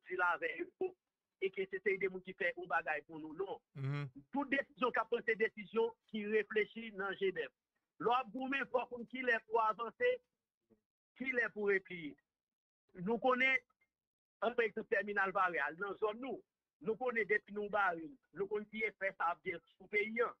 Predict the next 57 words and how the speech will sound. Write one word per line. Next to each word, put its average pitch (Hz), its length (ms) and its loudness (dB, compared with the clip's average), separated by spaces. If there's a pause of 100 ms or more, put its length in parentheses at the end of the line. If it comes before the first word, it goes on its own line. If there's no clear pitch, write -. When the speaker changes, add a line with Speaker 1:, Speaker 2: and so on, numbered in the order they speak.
(120)
Speaker 2:
Mhm. 131 300 -4
Speaker 1:
Parce 196 160 -6
que 220 120 -4
première 220 360 0
phase 208 260 0
dans 214 60 -2
la 208 60 -4
bataille 208 300 2
là, 247 200 2 (580)
il 240 60 4
y 277 40 0
a - 20 -10
l'autre 262 240 2
bagaille 240 320 2
qui 226 200 -6
est 220 60 0
là, 220 160 2
qui 202 260 0
nous 196 100 0
toujours, 190 300 -4
qui 185 100 -6
a 190 160 2
une 190 60 0
grande 202 220 -2
valeur. 233 420 2 (580)
Bagaille 226 360 2
ça, 214 160 4
on 208 40 0
connaît, 196 220 -2 (140)
faut 208 220 -2
nous 247 80 -6
pour, 247 200 -10 (200)
pour - 120 -4
nous 214 120 -6
protéger. 214 560 2
Yo. 247 260 4 (640)
Mais 240 320 0
si 302 220 0
le - 60 -6 (1040)
gouvernement 269 460 2
qui 247 100 -8
l'a 214 200 2
pas, 233 240 2
de 214 440 2
la 196 180 2
raison, 185 600 0 (580)
et 220 100 4
qu'elle 226 180 2
continue 247 340 0
à 226 100 2
faire 208 240 0
ça, 233 140 2
peuple 202 240 2
à 190 80 2
couler, 180 320 -4
j'ai 208 100 2
un 226 160 4